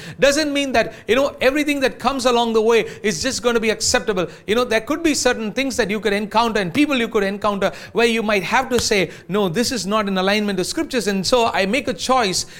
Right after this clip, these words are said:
even though this is an open door that God has given to me for my blessing, but I still am careful on how I handle this." Amen.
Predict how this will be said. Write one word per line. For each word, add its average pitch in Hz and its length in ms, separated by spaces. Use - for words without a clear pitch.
even 262 240
though 262 80
this 220 180
is 190 60
an 196 120
open 262 300
door 233 160
that 190 180
God 202 200
has 170 100
given 294 320
to 277 60
me 254 120
for - 320
my 180 140
blessing, 240 480
but 190 100
I 185 140
still 220 400
am 170 180
careful 202 580
on 165 160
how 185 300
I 180 80
handle 165 440
this." - 540
Amen. 170 320